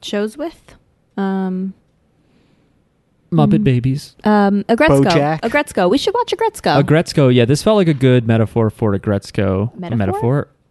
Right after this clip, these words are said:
Speaker 2: A good, uh, comparison. A good foil. I, I gotta say, I like whenever their animal characteristics come through a little
Speaker 1: Mm-hmm.
Speaker 2: bit. For instance, rabbits do have sex a lot.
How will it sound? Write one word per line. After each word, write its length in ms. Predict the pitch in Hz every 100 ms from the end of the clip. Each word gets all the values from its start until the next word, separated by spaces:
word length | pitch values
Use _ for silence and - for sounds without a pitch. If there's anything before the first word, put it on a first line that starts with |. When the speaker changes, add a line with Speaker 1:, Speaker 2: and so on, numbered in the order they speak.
| _ _ 139
Speaker 2:
A 80 |
good, 280 | 127 127 127
uh, 360 | 120 113 110 104 - _ _
comparison. 760 | 123 117 117 135 151 185 190 170 131
A 60 |
good 160 | 123 127
foil. 500 | - 123 196 277 - _ _ _ _ _ _ -
I, 140 | 185
I 160 | 151 180
gotta 220 | 214 254
say, 200 | - 208
I 140 | 139 143
like 460 | 160 190 - - _
whenever 440 | 131 139 139 147
their 360 | 123 123 117 113 -
animal 440 | 127 131 127 120
characteristics 680 | - 123 117 117 117 120 -
come 280 | - 123 117
through 500 | 104 98 98 135 185 - _ _ _ _
a 60 | 143
little 200 | 160 180
Speaker 1:
Mm-hmm. 260 | 190 196 196
Speaker 2:
bit. 60 |
For 120 | 139
instance, 440 | 139 143 143 131 -
rabbits 500 | 123 123 123 - -
do 380 | 120 110 123 113
have 220 | 110 98
sex 320 | - 98 -
a 60 | 92
lot. 460 | 92 87 - -